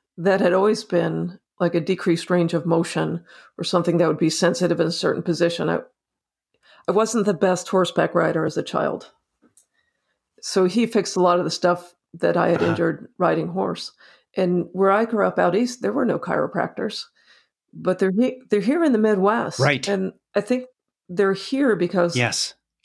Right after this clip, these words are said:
Speaker 1: of the farming, that if a farmer gets hurt, they still have to milk those cows at night. So physical medicine was much more common here. So after the chiropractor fixed me,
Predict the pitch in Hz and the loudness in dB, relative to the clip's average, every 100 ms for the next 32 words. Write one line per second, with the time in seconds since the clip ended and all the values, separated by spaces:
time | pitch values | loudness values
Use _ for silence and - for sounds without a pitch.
0 | - 185 165 170 180 196 220 190 - - | -4 -2 0 0 2 2 2 -2 -4 -14
1 | _ _ _ _ - 185 180 175 - _ | _ _ _ _ -8 0 0 0 -6 _
2 | 190 - 170 214 226 294 220 175 - 240 | -2 -2 -4 0 0 2 0 -2 -2 -2
3 | 277 - 170 208 208 - 165 180 170 170 | 0 -2 0 0 0 0 0 0 0 0
4 | 170 190 202 220 - 160 - - _ _ | 0 0 2 2 0 -2 -2 -6 _ _
5 | _ - - 185 180 175 175 - 220 226 | _ -12 -6 0 2 2 0 -2 0 2
6 | 220 175 175 196 214 - 175 170 170 170 | 2 4 4 2 -2 0 0 2 0 -2
7 | 170 _ _ - 180 190 240 - 190 170 | -8 _ _ -6 0 2 0 0 0 0
8 | 151 - 190 202 175 170 170 - - _ | 0 -2 -2 -2 -4 -6 -8 -10 -12 _
9 | _ _ _ _ _ _ _ _ _ _ | _ _ _ _ _ _ _ _ _ _
10 | _ _ _ _ - 226 226 240 220 233 | _ _ _ _ -2 0 2 0 0 2
11 | 233 240 226 226 190 214 190 - 247 226 | 2 2 0 0 -2 -2 -2 -2 0 2
12 | 202 - | 0 -4